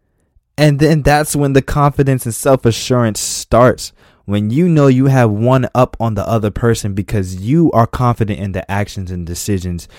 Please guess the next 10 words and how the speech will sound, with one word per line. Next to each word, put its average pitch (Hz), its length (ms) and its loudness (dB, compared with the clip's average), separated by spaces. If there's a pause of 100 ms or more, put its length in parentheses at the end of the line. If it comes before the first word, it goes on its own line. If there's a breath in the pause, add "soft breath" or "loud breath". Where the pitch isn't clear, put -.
(180 soft breath)
you 107 320 2
have 92 260 -2
been 82 320 -6
making. 82 720 -4 (760)
You'll 180 180 0
look 170 240 4
different. 151 480 0 (160)
You'll 139 120 -6
behave 147 540 2
differently. 110 580 0